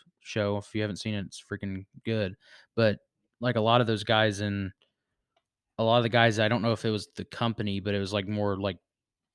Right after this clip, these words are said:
smaller groups were all from Eugene, Oregon, I think. So they kinda did that back. Yeah, that did. I think I saw something about, it was in World War Two, and I'm pretty sure there was a city that had no, like,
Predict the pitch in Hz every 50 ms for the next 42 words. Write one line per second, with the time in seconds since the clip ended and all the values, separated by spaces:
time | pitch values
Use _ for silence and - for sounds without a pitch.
0 | _ _ _ _ - - - 123 110 107 107 110 113 113 117 113 117 117 120 120
1 | - - - 107 101 98 98 98 101 101 - - - 104 101 98 98 95 98 -
2 | _ _ _ _ _ _ _ _ _ - 123 117 107 104 117 110 104 104 107 107
3 | 107 107 104 101 101 98 - 104 107 107 107 - - _ _ _ _ _ _ _
4 | _ _ _ _ _ _ _ - - - 98 104 107 104 - - 110 104 101 101
5 | 98 98 104 101 98 104 104 98 - _ _ _ _ _ _ _ _ _ _ _
6 | _ _ _ _ _ _ _ _ _ _ _ _ _ _ - - - - - -
7 | 76 104 107 110 120 113 - - _ - 139 131 - 202 240 202 160 135 - -
8 | 170 160 151 - - 143 156 160 - 135 117 113 101 113 113 113 - 113 117 113
9 | 107 117 117 117 113 117 120 117 117 113 110 - - - 110 110 117 120 117 107
10 | 107 - - 117 135 143 - - 190 156 - - 147 143 139 131 113 101 98 -
11 | - - 123 120 117 107 101 101 95 - 104 101 101 113 107 104 101 98 98 95
12 | 101 104 104 107 110 110 110 113 113 110 110 110 - _ _ _ _ _ _ _
13 | _ _ _ - 104 101 92 - -